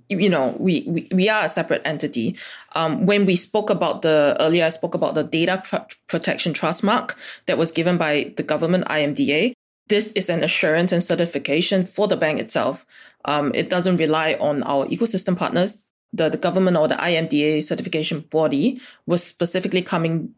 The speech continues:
in to audit the systems, the processes, um, to give that certification. And, and this, this certification is, is, is a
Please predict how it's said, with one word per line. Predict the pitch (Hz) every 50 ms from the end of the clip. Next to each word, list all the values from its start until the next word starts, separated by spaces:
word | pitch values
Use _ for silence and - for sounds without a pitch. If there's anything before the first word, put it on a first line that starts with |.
| _ _ _
in | - 208 196 202 202
to | 202 202 170 151 - -
audit | - 147 156 151 156 - - -
the | -
systems, | 175 - 185 185 - - 208 190 190 196
the | -
processes, | - - 175 160 165 - 156 160 - 151 147 143 165 - - - - - - - - - _ _ -
um, | - 147 135 139 135
to | - -
give | 160 147 170 170 175 170
that | - 139 -
certification. | - - 165 139 139 - - - - 147 - 143 - - 135 117 170 175 - - - - - - _ _ -
And, | - 185 131
and | 196 208 233 214
this, | 277 311 302 -
this | - 208 254 254
certification | - 254 220 226 220 226 208 - 180 180 - 226 202 180
is, | 160 160 - -
is, | - 64 - 170 - - - _
is | - 170 -
a | 165 170